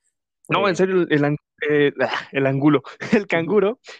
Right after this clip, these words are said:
Speaker 1: es experto en ahogar gente. Si un
Speaker 2: Ujú.
Speaker 1: canguro se enoja contigo y va a un río, esperando a que tú vayas, no vayas contra el canguro. El canguro te va a ahogar hasta que valas gorro.
Speaker 2: <laughs>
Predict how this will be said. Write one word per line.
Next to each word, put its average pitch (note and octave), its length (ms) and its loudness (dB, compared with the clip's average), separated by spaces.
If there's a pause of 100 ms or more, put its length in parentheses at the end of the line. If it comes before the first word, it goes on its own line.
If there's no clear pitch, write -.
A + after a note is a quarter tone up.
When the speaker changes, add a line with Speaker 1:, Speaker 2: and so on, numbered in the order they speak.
(120)
Speaker 1:
es - 160 -6
experto - 540 0
en G3 80 2
ahogar D#3+ 320 0
gente. C#3 500 -2
Si - 360 -4
un G#3+ 200 4
Speaker 2:
Ujú. - 0 -
Speaker 1:
canguro F3 420 2
se - 80 -4
enoja C#3+ 240 0
contigo C#3 460 -2
y A#2+ 60 0
va C3 120 2
a D3+ 40 2
un D#3+ 140 -2
río, D3 360 -4 (120)
esperando C#3+ 340 0
a - 20 -12
que D#3 80 -12
tú D3 100 -4
vayas, C#3+ 340 -2 (280)
no D#3+ 160 2
vayas A3 240 0
contra D3+ 200 -2
el C3+ 60 -6
canguro. C#3+ 320 -2
El C3 80 -6
canguro D3 280 0
te - 100 -4
va D3+ 80 2
a - 20 2
ahogar D#3+ 240 -2
hasta - 180 -18
que - 100 -4
valas C#3 200 0
gorro. B2+ 360 -4 (640)
Speaker 2:
<laughs> - 1400 -6